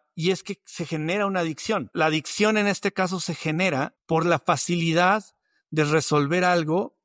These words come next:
que de otra forma es muy ambiguo y muy lento.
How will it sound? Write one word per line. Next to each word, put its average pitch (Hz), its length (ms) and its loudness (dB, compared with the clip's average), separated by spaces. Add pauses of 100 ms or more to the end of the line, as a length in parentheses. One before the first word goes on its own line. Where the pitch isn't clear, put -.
(140)
que 147 160 2
de 160 120 2
otra 175 260 0
forma 170 520 2
es 147 120 -2
muy 165 240 0
ambiguo 160 880 0
y 143 100 -2
muy 139 220 0
lento. 143 440 -2